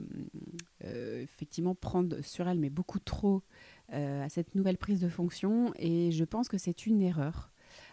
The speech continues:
Alors bien évidemment, euh, si on est quelqu'un qui part dans les tours, euh, qui s'énerve pour un rien et qui pleure tout le temps, il y a encore un autre sujet à traiter. Mais lorsque ça reste, euh, euh, donc des, des épisodes, euh,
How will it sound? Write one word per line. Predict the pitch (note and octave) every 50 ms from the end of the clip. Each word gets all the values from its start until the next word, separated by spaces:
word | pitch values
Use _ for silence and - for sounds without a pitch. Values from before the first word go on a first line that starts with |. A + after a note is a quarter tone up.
| -
Alors | - E3 F3
bien | F#3 G#3 G#3+ A3+
évidemment, | A3+ G#3+ G#3 A3 F#3 G3 F#3 F3+ G3 G#3 A3 A3+ A#3 A3+ A3+ G#3+ F#3+
euh, | D#3+ D3+ D3+
si | D3+ - - - F#3+ F#3+ G3 G3+ G3+ F#3
on | D#3 D#3 F3
est | F3+
quelqu'un | - - D#3 D3+ - F#3 F#3 F#3+ F#3+
qui | - - E3
part | - - E3+ F3
dans | E3+ D3+
les | D3+ D3+ D3+
tours, | - - - F#3+ G3 G3 G3+ G3 F#3 E3+
euh, | D#3 C#3+ C#3+ C#3 C#3 C#3 C#3+ C#3+
qui | - - -
s'énerve | - E3+ D#3+ E3 E3+ F3+ E3+ -
pour | - C#3 C3 C3
un | C#3
rien | D3+ D#3+ F3+ F#3+ G3 G3+ G3+ G3 G3 F#3+
et | F#3 E3 D3+
qui | - - D#3
pleure | - - D#3+ -
tout | - - D3+
le | D3
temps, | - F#3 G3 G#3 A3 G#3+ - - - - - - - - - _ _
il | D#3
y | C#3+
a |
encore | C#3 D3 - F#3 F3 E3
un | D#3+ D#3+
autre | D#3 -
sujet | - - E3+ E3 E3+ F#3+
à | F#3 F3
traiter. | - - E3 D#3 - - C#3 A#2 - _ -
Mais | D#3+ E3 E3+ F3 E3+ E3 E3 E3+ - - - - - _ _ _ _ _ _ - - _ _ _ -
lorsque | D#3 D#3+ E3 E3+ - - - F#3+
ça | F3 - - E3+
reste, | E3+ G3 G#3 G#3+ G#3 - - - - -
euh, | D#3 D#3 D#3 D3+ D3+ D3 D3 D3 C#3+ D3+ D3+ - - _ _ _ _ - - _ _ -
euh, | C#3+ C3 - - - - - - - - _ - - - - - _ - - - - - - -
donc | - - D#3+ -
des, | A2+ D3 D#3 D3+ D3 D#3 C3
des | D3 D#3+ D#3+ D#3 E3+
épisodes, | E3+ - - - E3+ E3 F3 F3+ F3+ F3+ E3+ D#3+
euh, | D3+ D3 C#3+ C#3+